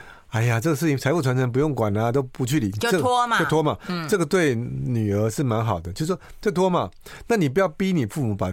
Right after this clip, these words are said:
Speaker 1: 他如果重男轻女，不要逼他去把钱给儿子。
Speaker 2: 嗯。
Speaker 1: 也就让这个状况继续等到他什么？他百年之后，他百年之后呢，女儿跟儿子是一样的权利。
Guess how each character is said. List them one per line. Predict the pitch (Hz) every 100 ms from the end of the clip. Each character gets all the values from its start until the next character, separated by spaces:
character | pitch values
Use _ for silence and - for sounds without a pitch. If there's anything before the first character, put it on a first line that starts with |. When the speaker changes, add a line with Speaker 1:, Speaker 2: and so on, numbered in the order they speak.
| -
Speaker 1:
他 | - 156
如 | 151
果 |
重 | 113 143
男 | 110
轻 | 104 117
女， | 98
不 | 131
要 | 147
逼 | 156 147
他 | 139
去 | 135 131
把 | 90
钱 | 87 95 95 104
给 | 98 82 92 -
儿 | 110 101
子。 | 95 98 - - - -
Speaker 2:
嗯。 | 175 156
Speaker 1:
也 | 139
就 | 139 202
让 | 196 180
这 | 175
个 | 170
状 | - 175
况 | 143 151 123
继 | 151
续 | 143
等 | 127
到 | 104 120
他 | 120
什 | 107
么？ | 82 80 - -
他 | - 127 - -
百 | 123 104
年 | 101 107
之 | 117
后， | 127 101 - - - - - - - -
他 | 202
百 | 202 143
年 | 135
之 | 139 165
后 | 156
呢， | 131 127 127 - -
女 | 143 131 113
儿 | 107 117
跟 | 120 156
儿 | 123 123
子 | 113
是 | 98 151
一 | 123
样 | 139 117
的 |
权 | 101 92
利。 | 98